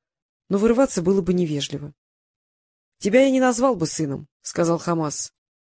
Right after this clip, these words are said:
"но был бы рад быть твоим братом. Пусть дорога твоя будет легка". Он расцеловал Трикса в щеки,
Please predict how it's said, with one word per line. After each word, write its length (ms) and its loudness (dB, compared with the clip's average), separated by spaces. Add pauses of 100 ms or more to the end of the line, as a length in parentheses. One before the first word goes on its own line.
(360)
"но 140 -2
был 160 4
бы 100 2
рад 220 2
быть 180 -2
твоим 240 2
братом. 400 -2 (1000)
Пусть 220 2
дорога 320 4
твоя 240 0
будет 280 -2
легка". 440 -2 (1700)
Он 160 2
расцеловал 560 0
Трикса 320 -4
в 60 -8
щеки, 400 -6